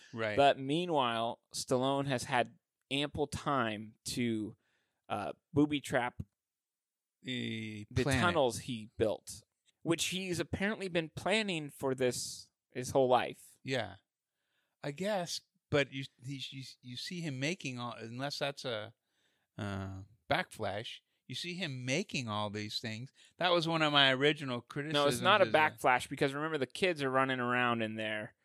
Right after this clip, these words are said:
Speaker 1: Yeah.
Speaker 2: So there's no
Speaker 1: Oh,
Speaker 2: way that those
Speaker 1: right.
Speaker 2: booby traps aren't
Speaker 1: Oh, you're right.
Speaker 2: live.
Speaker 1: You're right.
Speaker 2: Um,
Speaker 1: So
Speaker 2: so
Speaker 1: one
Speaker 2: yeah.
Speaker 1: of my questions was, how did he make all that stuff so fast?
Speaker 2: He worked very hard.
Speaker 1: Yes,
Speaker 2: And
Speaker 1: he
Speaker 2: he doesn't
Speaker 1: did.
Speaker 2: sleep very much.
Speaker 1: No, he, because of the, the, uh,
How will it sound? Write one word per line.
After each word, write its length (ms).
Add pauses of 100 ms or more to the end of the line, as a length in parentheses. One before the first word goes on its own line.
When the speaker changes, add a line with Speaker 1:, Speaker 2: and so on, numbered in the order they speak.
(160)
Speaker 1:
Yeah. 220
Speaker 2:
So 80
there's 180
no 160
Speaker 1:
Oh, 40
Speaker 2:
way 100
that 180
those 200
Speaker 1:
right. 80
Speaker 2:
booby 260
traps 320 (120)
aren't 240
Speaker 1:
Oh, 200
you're 180
right. 320
Speaker 2:
live. 480
Speaker 1:
You're 80
right. 400
Speaker 2:
Um, 380 (640)
Speaker 1:
So 80
Speaker 2:
so 60
Speaker 1:
one 100
Speaker 2:
yeah. 60
Speaker 1:
of 40
my 140
questions 420
was, 220 (220)
how 120
did 160
he 80
make 260
all 140
that 160
stuff 260
so 200
fast? 440
Speaker 2:
He 160
worked 360
very 220
hard. 500
Speaker 1:
Yes, 300
Speaker 2:
And 100
Speaker 1:
he 60
Speaker 2:
he 20
doesn't 300
Speaker 1:
did. 40
Speaker 2:
sleep 300
very 260
much. 480 (140)
Speaker 1:
No, 420
he, 80 (220)
because 420
of 140
the, 280 (480)
the, 380
uh, 200